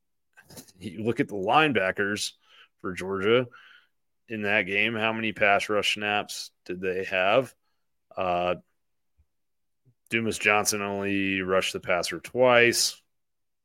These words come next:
Like, Georgia wasn't dialing up a bunch of heat on Samford. They were just playing base defense. And I guess that's the point of my theory, or,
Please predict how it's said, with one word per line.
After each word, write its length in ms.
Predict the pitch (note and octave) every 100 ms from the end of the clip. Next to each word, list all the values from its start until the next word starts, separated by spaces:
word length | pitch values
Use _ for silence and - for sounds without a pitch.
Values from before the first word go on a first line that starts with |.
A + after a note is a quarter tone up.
| _ _ _ _ _ _ _ _
Like, 200 | - - _ _ _ _
Georgia 320 | C3 D3 D#3+
wasn't 380 | D#3+ D#3 D3 C3
dialing 400 | G#2 G#2+ A#2+ A2+
up 160 | A2+ G#2
a 60 |
bunch 240 | G#2 G#2 F#2+
of 100 | F2+
heat 340 | - A#2 G2 _ _
on 180 | G2+ F#2+
Samford. 560 | - G#2 F#2 F2 D#2+ - _
They 80 | A2
were 80 | G#2+
just 220 | G#2+ -
playing 360 | A2+ A2+ G#2
base 280 | F#2 G2 F2+
defense. 640 | - G2 F#2 F2 E2 - - _ _ _ _ _ _ _ _ _ _ _ _ _
And 320 | A#2 A2 A2+
I 80 | A2
guess 160 | A2+
that's 200 | A2+ A2+
the 80 | -
point 280 | F#2 G#2 G2
of 80 | F#2
my 160 | F#2
theory, 460 | F2 G2 F#2 F#2 F2+
or, 280 | F2 F2